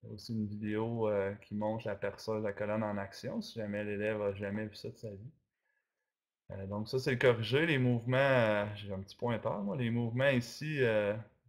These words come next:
normalement, ne sont pas là, là. L'élève a, a à les compléter. Euh,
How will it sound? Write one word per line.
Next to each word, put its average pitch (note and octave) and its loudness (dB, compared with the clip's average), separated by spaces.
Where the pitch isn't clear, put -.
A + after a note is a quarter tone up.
normalement, G#2+ 0
ne A2 0
sont G2 -6
pas G2 0
là, G2 0
là. D3 -4
L'élève A2 -4
a, G#2+ -6
a G#2 -4
à G2+ -4
les G2 -6
compléter. G2+ -10
Euh, F#2+ -12